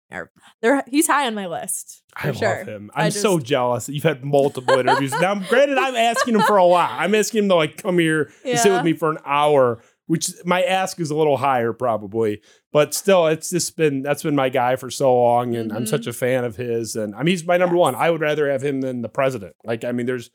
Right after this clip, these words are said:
Speaker 1: Yep.
Speaker 2: not my number one, like, in the sports scene, local, like, number one in the world.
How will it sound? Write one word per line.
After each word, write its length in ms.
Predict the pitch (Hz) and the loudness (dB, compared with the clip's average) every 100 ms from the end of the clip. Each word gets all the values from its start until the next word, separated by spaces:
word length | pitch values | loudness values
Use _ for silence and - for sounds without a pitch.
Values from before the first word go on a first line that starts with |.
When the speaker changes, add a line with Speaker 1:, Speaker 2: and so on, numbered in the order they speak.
| _ | _
Speaker 1:
Yep. 260 | 196 190 143 | -6 -6 -2
Speaker 2:
not 200 | 160 185 | -2 0
my 140 | 190 | -2
number 260 | 202 196 190 | 0 4 6
one, 240 | 190 185 | 6 4
like, 240 | 180 170 170 | 2 0 -2
in 80 | |
the 80 | 170 | -6
sports 420 | 165 - 170 160 - | -6 -2 0 0 -4
scene, 320 | 160 160 160 | -4 -4 -2
local, 380 | 151 156 143 143 | 2 2 0 -2
like, 300 | 143 147 _ _ _ _ | -2 -4 _ _ _ _
number 320 | - 160 180 170 | 0 2 4 6
one 280 | 170 160 | 4 4
in 140 | 151 156 | 0 0
the 80 | 143 | 2
world. 480 | 127 147 131 113 | 4 6 6 2